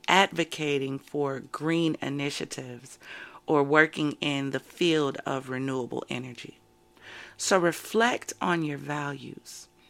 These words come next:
One of the things that I encourage my clients to identify is whether or not your values that you hold dear are your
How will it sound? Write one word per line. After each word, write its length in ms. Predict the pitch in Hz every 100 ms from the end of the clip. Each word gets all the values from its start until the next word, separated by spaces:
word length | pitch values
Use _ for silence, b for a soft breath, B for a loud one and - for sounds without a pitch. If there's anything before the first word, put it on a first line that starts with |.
| B B B B B B B _ _ _ _ _ -
One 440 | 175 165 208 269
of 140 | 381 381
the 80 |
things 640 | 202 - 170 156 160 165 151
that 160 | 147
I 140 | 147 143
encourage 640 | 135 - 151 151 156 151
my 180 | 143 139
clients 500 | - 147 147 147 -
to 160 | -
identify 880 | 139 131 139 143 165 - 180 180 202 214 _ B B B B B B -
is 200 | 175 151
whether 440 | 151 175 208 233
or 80 | 208
not 500 | 170 156 147 147 - _ _ _
your 280 | 156 147 156
values 840 | 135 147 156 180 175 147 156 - -
that 280 | 156 143 151
you 160 | 151
hold 540 | 147 - 160 147 135 -
dear 420 | 147 151 160 190 - _ _ b b b b b b b _ _ _ _ _ _ _ _ _ 170
are 160 | 165
your 260 | 156 139